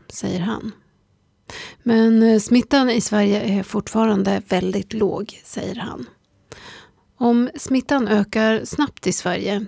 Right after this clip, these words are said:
kan det bli nya regler för vad vi får göra. Många experter är förvånade över att smittan har ökat så mycket i Europa.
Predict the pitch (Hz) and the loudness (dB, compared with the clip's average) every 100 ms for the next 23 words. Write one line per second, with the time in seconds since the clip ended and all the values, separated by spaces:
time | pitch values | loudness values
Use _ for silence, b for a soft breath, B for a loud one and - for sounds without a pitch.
0 | - 226 233 240 208 185 196 196 202 214 | -6 2 2 4 2 2 4 4 4 2
1 | 214 233 214 233 214 190 - 202 - 196 | 2 2 2 0 0 -2 -6 -10 -8 -4
2 | 185 175 185 - 202 185 208 208 190 220 | -2 -2 -4 -4 -4 -2 0 0 0 -4
3 | - _ _ _ B B B B B - | -8 _ _ _ B B B B B -4
4 | 196 190 190 202 208 208 - - 220 - | 0 2 2 4 4 0 -2 0 0 0
5 | - 208 208 202 196 233 226 285 247 208 | -2 0 2 2 2 0 4 4 6 4
6 | 196 202 202 202 202 202 202 214 196 - | 2 0 2 2 2 2 0 2 -2 2
7 | 214 202 - 202 190 247 226 202 240 233 | 2 2 2 2 4 4 4 2 2 2
8 | 208 - 262 - - 185 185 - 202 - | 0 -2 -4 -2 -2 0 -2 -2 -4 -2
9 | 208 180 202 196 220 220 _ - 214 | -2 -2 0 2 2 0 _ -12 -12